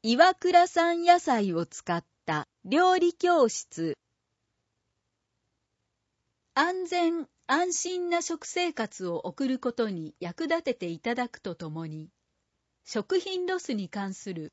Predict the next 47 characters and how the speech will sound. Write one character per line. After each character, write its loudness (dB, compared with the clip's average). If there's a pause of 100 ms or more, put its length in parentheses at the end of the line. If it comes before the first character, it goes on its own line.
(160)
意 0
識 -2
を -4
高 -2
め -2
る -10
た -12
め、 -18 (380)
地 0
元 2
の 0
食 -4
材 0
を -4
使 -6
っ -6 (120)
た -4
献 -2
立 -2
を -4
活 -8
用 -2
し -8
ま -6
し -8
ょ -6
う。 -18 (1300)
今 0
回 -2
は、 -10 (600)
新 -2
型 0
コ 0
ロ 0
ナ 2
ウ -2
イ -2
ル 0
ス -8 (100)
感 0
染 0
症 0
予 -2
防 2
の -2
た -4
め、 -6